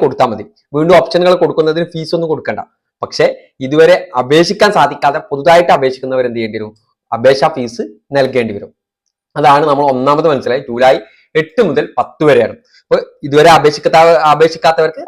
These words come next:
അപേക്ഷിക്കാൻ സാധിക്കും, മുൻപ് അപേക്ഷിച്ചവർക്ക് വീണ്ടും അപേക്ഷിക്കാൻ സാധിക്കും, അല്ലെങ്കിൽ പുതിയ ഓപ്ഷനുകൾ നൽകാൻ സാധിക്കും. പുതിയ അപേക്ഷക്ക് എന്ത് വേണ്ടി വരും?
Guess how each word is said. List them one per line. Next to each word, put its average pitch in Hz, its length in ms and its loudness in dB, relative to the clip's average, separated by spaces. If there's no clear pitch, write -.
അപേക്ഷിക്കാൻ 156 460 -2
സാധിക്കും, 160 300 0
മുൻപ് 147 300 0
അപേക്ഷിച്ചവർക്ക് 151 640 -2
വീണ്ടും 165 240 0
അപേക്ഷിക്കാൻ 156 380 -2
സാധിക്കും, 156 280 -2
അല്ലെങ്കിൽ 147 240 -2
പുതിയ 147 140 -4
ഓപ്ഷനുകൾ 139 400 -4
നൽകാൻ 120 300 -4
സാധിക്കും. 120 280 0
പുതിയ 127 180 -6
അപേക്ഷക്ക് 127 360 -2
എന്ത് 113 160 -6
വേണ്ടി 110 200 -6
വരും? 104 120 -10